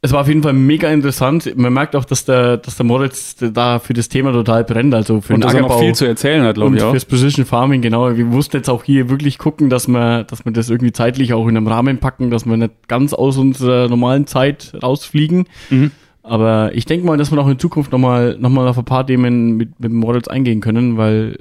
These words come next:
Speaker 1: äh, ja, ist auf jeden Fall ein interessanter Gesprächspartner jetzt hier.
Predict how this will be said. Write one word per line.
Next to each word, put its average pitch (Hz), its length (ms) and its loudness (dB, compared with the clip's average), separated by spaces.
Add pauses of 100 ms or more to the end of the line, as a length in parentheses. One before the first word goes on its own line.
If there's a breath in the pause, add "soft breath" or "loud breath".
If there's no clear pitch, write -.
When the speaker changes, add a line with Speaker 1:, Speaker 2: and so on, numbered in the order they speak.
Speaker 1:
äh, - 80 -18
ja, 107 960 -8 (420)
ist 120 140 -12
auf 113 140 -4
jeden 117 160 0
Fall 113 160 -2
ein 113 80 0
interessanter 117 320 -4
Gesprächspartner 113 580 -4
jetzt - 240 -12 (140)
hier. - 180 -10